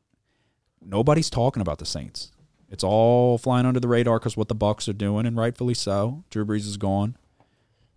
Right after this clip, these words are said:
Jameis Winston doesn't have a turnover in the red zone. He's got eleven touchdowns, no turnovers.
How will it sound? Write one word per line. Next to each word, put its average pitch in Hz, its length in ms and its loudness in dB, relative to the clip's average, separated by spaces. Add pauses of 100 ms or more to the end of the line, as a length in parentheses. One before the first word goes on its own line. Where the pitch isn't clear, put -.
Jameis 165 300 0
Winston 139 280 -2
doesn't 113 260 0
have 113 120 -2
a 90 60 -6
turnover 101 420 -2
in 85 60 -4
the 85 60 -6
red 104 180 -4
zone. 80 220 -14 (600)
He's - 60 -20
got 101 120 0
eleven 110 300 0
touchdowns, 95 480 -4
no 95 140 -6
turnovers. 95 520 -6